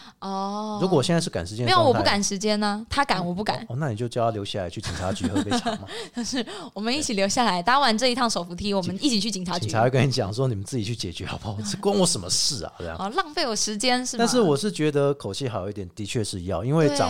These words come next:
Speaker 2: 辈，
Speaker 1: 对。
Speaker 2: 我们不能说哈，为什么现在会有拍长辈这件事情？就是说长辈为什么都会觉得是理所当然的？
Speaker 1: 嗯。
Speaker 2: 博爱座，如果今天有一个受伤，腿受伤，但他看不出来腿受伤。
Speaker 1: 那我一定主动，哦。
Speaker 2: 然后，然后他腿受伤，坐博爱座咯。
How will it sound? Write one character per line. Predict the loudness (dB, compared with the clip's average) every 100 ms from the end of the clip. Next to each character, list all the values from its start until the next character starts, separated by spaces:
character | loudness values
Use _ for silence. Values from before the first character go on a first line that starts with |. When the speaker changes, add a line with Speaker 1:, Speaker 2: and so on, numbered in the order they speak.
| 2
Speaker 2:
辈， | 2
Speaker 1:
对。 |
Speaker 2:
我 | 2
们 | 2
不 | 0
能 | 0 0
说 | 0
哈， | 0 -2 -6 -20 -4
为 | 0
什 | 0
么 |
现 | 2 2
在 |
会 | 4
有 | 2
拍 | 2 -2
长 | 0 -4 -4
辈 | -4 -4
这 | -4
件 | -6
事 | -6 -8
情？ | -8
就 | -4
是 | -2
说 | -2 -6 -20 _
长 | -6 -4
辈 | -2
为 | -2
什 | -2 -6
么 | -6 -8 -8
都 | -4 -2
会 | -2
觉 | -4 -8
得 | -6 -8
是 | -8 -8
理 | -8
所 | -10 -12 -8
当 | -6 -4
然 | -4 -8
的？ | -10
Speaker 1:
嗯。 | -12 -12 -16 -16
Speaker 2:
博 | -4 0
爱 | 2 0
座， | -2 -6 -6 -8 _ _
如 | -4
果 | -2
今 | 0
天 | 0
有 | 2
一 | 0
个 |
受 | 0 -2
伤， | 0 -2 -2
腿 | -4 -6
受 | -2 -4
伤， | -2 -2
但 | -2
他 |
看 | -2 -2
不 | 2
出 |
来 |
腿 |
受 |
伤。 |
Speaker 1:
那 | 2
我 |
一 | 2
定 | 0
主 | -4 -2
动， | -2 -2 -4
哦。 | -2 0 -2 -4 -6 -8
Speaker 2:
然 | -2
后， | 0 2
然 | 2
后 |
他 | 0
腿 | -2 -2
受 |
伤， | -2 0
坐 | 0
博 | 0 2
爱 | 2
座 | 2 2
咯。 | 2 -2